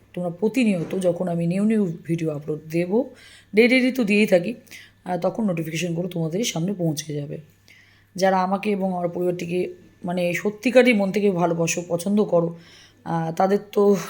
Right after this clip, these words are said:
<laughs> কিছু বলার নেই। তারা সর্বদা মানে আমার এবং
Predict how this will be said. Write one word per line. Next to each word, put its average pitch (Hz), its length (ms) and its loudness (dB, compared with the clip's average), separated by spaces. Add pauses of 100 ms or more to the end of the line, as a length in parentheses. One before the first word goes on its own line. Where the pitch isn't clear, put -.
(140)
<laughs> - 500 -6
কিছু 220 220 0
বলার 196 300 6
নেই। 208 300 2 (1400)
তারা 180 280 4
সর্বদা 190 760 2 (140)
মানে 185 240 -4
আমার 190 380 0
এবং 190 260 0